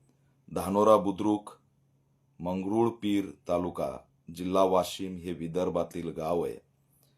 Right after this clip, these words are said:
आणि या ठिकाणी किरकोळ बॅनरवरून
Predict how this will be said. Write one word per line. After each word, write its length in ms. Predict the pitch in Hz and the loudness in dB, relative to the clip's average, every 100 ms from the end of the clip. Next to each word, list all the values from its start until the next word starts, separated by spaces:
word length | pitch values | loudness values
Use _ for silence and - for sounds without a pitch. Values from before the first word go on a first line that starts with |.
| _ _ - | _ _ -10
आणि 160 | 82 | 0
या 120 | 98 104 | 4 4
ठिकाणी 340 | 104 110 107 | 2 0 -2
किरकोळ 520 | 98 107 101 127 123 | -2 -4 -2 0 0
बॅनरवरून 720 | 107 98 98 95 92 82 80 | 4 2 4 0 0 -2 -6